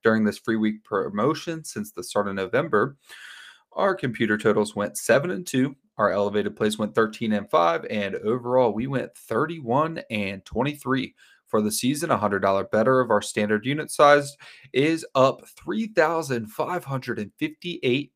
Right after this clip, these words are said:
dollars. Want everybody to stay on board, so we're offering an enormous discount. Use code take sixty to get a sixty percent off discount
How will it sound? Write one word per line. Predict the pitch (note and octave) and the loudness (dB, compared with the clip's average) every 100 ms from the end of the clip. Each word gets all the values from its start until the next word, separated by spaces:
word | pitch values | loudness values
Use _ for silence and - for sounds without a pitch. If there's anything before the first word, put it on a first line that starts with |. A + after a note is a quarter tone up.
| - | -4
dollars. | G#2+ A2+ G#2+ F#2 - - - _ _ _ - | 0 4 2 0 -10 -20 -20 _ _ _ -6
Want | G2+ | -4
everybody | G2 C3+ A2 G#2 | -4 -2 0 0
to | G#2 | -2
stay | A2 | 0
on | A2 G#2+ | 0 0
board, | F3+ E3+ | 0 0
so | C#3+ | 2
we're | A2+ G2+ | 0 2
offering | G#2+ G#2 A2+ G#2 G#2+ | -2 -4 -4 -6 -6
an | A2 G#2+ | -6 -6
enormous | - A2+ A#2 A#2+ A#2+ A#2 - | -4 -6 -2 0 0 -2 -4
discount. | G#2+ G#2+ - G#2 - - - _ - - - _ - | -6 -6 -4 -4 -4 -12 -20 _ -20 -20 -20 _ -6
Use | F#3 F#3 | -6 -4
code | - G#2+ G#2+ | 2 2 2
take | - C#3 - | 0 -2 -2
sixty | - - G#2+ - - G3 | -4 -4 -4 -6 -10 -14
to | G#3+ - | -8 -8
get | G2+ | -8
a | - | -10
sixty | - - G3 G3+ - F3+ | -12 -6 -6 -6 -8 -10
percent | - E3+ - C#3 | -8 -6 0 2
off | C3 B2+ | 0 -2
discount | B2+ A#2 - A2 G#2 | -4 -6 0 0 0